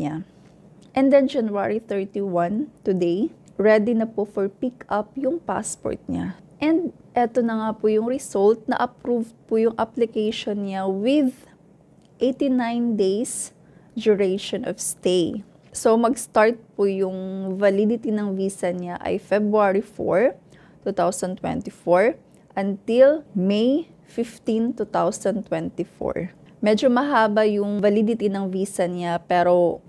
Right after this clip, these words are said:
single entry lang po yung binigay sa kanya. So, bali po, ang inavail po nila sa akin na assistance ay yung full package. So, sa full package, i-share ko po sa inyo kung ano-ano ba yung mga inclusion ng assistance ko.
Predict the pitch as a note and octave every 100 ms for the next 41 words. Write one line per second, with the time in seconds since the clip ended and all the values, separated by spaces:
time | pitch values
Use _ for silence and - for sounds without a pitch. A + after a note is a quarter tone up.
0 | - - - B3+ B3+ A#3+ A#3 - F#3 G3
1 | G3 F#3+ F3+ F3 G3 F3+ F3+ A3 B3+ A3+
2 | G#3 F#3+ F3+ G#3 G3 - D#3+ E3+ E3 F3
3 | - - - - D4 A#3+ C4 D4+ D#4+ -
4 | A3 A3 - A3 A3+ A3+ A#3 B3 A#3+ -
5 | - _ B3+ B3+ C4 B3 A3+ A#3+ A3+ A3
6 | A3 G#3+ G#3+ G#3+ G3 F#3 F3+ F#3 F3+ -
7 | A#3 - - - F3+ F#3+ - - F#3+ G3+
8 | C4+ D4 - A#3+ B3 C4+ - - - _
9 | - F#3 F3+ - - E3 D3+ - - -
10 | - - A3 A3+ C4 - B3 B3 B3+ -
11 | F#3+ F#3+ G#3 A#3+ - C4 G#3 - F#3+ F#3+
12 | G3 - G3 - E3 F3+ F3+ - A3 G3
13 | A3+ G#3+ G#3+ G#3+ G#3 G3 F#3+ F#3 F3+ A3
14 | A3+ A3 A3 A3 - G#3+ F#3+ G3 - -
15 | F3+ - - B2+ - - - -